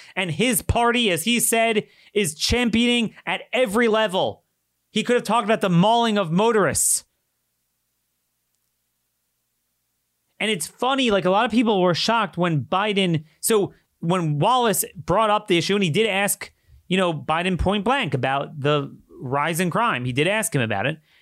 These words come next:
But then he turned to Trump and asked him, "Well, you know, there are," so Trump's whole line is like, it's, it's, he,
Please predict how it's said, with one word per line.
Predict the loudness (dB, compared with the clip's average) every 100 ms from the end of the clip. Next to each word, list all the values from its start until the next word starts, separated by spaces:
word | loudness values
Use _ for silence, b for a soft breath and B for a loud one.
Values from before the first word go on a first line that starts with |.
| b b b -6
But | -2
then | 0
he | 0
turned | 0 0
to | 0
Trump | 0 -2 0
and | -2
asked | -2 0
him, | 0
"Well, | 0 0
you | 0
know, | 0
there | 0 2
are," | 2 0 B -4
so | -2
Trump's | 0 0 0 0
whole | 0 0
line | 0 0
is | 0
like, | 0 -2
it's, | -4 -6
it's, | -8 -10 _
he, | -6 -4 -4